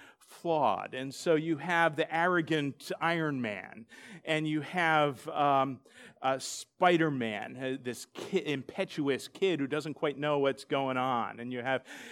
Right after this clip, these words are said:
uh, too good for his own good Captain America,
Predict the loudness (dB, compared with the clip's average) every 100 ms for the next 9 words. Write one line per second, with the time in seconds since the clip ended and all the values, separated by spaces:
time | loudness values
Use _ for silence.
0 | -10 -6 -4 -4 -6 -8 -12 _ _ -14
1 | -10 0 2 4 8 8 8 2 -6 -2
2 | 4 4 4 2 2 4 4 4 2 2
3 | 2 4 0 0 2 0 -2 -8